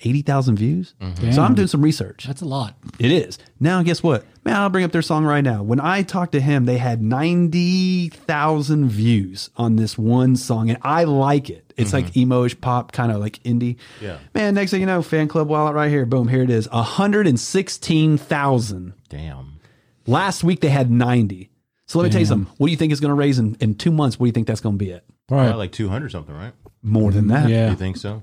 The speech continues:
Speaker 1: More than that.
Speaker 3: Three, four hundred,
Speaker 2: Oh, you
Speaker 3: then
Speaker 2: said
Speaker 3: about
Speaker 2: six months, right? Or two months?
Speaker 1: Two months, two
Speaker 2: Two
Speaker 1: months.
Speaker 2: months.
Speaker 1: In
Speaker 3: Couple
Speaker 1: two,
Speaker 3: hundred thousand?
Speaker 1: it, basically in a week, you went up, yeah, over, yeah, over,
Speaker 3: Yeah.
Speaker 1: over, they're gonna have well over a hundred, uh, maybe up five hundred thousand.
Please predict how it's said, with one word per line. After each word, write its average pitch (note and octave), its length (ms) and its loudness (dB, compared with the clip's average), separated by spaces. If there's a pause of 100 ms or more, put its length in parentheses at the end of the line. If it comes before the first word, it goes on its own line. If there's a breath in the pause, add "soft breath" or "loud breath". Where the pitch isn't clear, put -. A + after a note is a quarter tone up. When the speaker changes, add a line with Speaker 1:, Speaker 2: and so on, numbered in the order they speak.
Speaker 1:
More A#2+ 160 4
than A#2 160 2
that. D3+ 120 2
Speaker 3:
Three, C#3+ 60 2
four A#2+ 80 0
hundred, A#2 240 0
Speaker 2:
Oh, - 80 0
you A2+ 100 4
Speaker 3:
then A2+ 60 0
Speaker 2:
said A2 80 0
Speaker 3:
about G#2 120 -4
Speaker 2:
six - 220 -8
months, D#2 220 -6
right? F2 200 -4 (200)
Or G#2 100 -4
two A2 180 0
months? D#2 280 -4
Speaker 1:
Two G3+ 180 0
months, G#2 280 -2
two - 120 -2
Speaker 2:
Two - 20 2
Speaker 1:
months. E2+ 180 -4
Speaker 2:
months. D2+ 140 -16 (420 soft breath)
Speaker 1:
In C#3 100 0
Speaker 3:
Couple A#2+ 120 4
Speaker 1:
two, B2+ 60 4
Speaker 3:
hundred B2 200 2
thousand? B2+ 440 2
Speaker 1:
it, C#3 100 -8
basically B3 300 0
in F3+ 60 2
a D3+ 40 2
week, C#3+ 280 0
you D3+ 80 2
went D3 120 2
up, B2+ 100 -4
yeah, B2 240 2
over, B2+ 200 2
yeah, B2 220 -2 (220)
over, C3 200 2
Speaker 3:
Yeah. B2 80 0
Speaker 1:
over, B2 260 0
they're A#2+ 140 0
gonna C3+ 120 0
have A2+ 120 -2
well B2+ 260 2
over A2+ 400 -2 (100)
a - 60 -6
hundred, D3 420 -2
uh, G2+ 280 -2 (320)
maybe B2+ 260 2
up G2+ 140 -4
five B2 200 -2
hundred D#3+ 200 0
thousand. G#2+ 400 -2